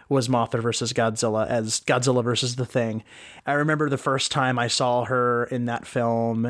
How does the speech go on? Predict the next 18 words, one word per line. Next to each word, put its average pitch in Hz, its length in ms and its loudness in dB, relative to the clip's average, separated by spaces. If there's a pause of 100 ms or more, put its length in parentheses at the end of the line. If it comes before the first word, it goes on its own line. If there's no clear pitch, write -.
and 110 540 0
I, 117 380 0
I, 120 140 -4 (160)
all 135 240 2
of 135 80 0
the 135 80 0
films 127 680 0
since 123 400 0
that 131 120 0
I've 120 180 0
seen 131 220 0
her 127 180 0
in, 120 280 -2 (520)
and 139 240 2
I've 139 140 0
come 151 360 0
to 151 140 0
appreciate 139 800 2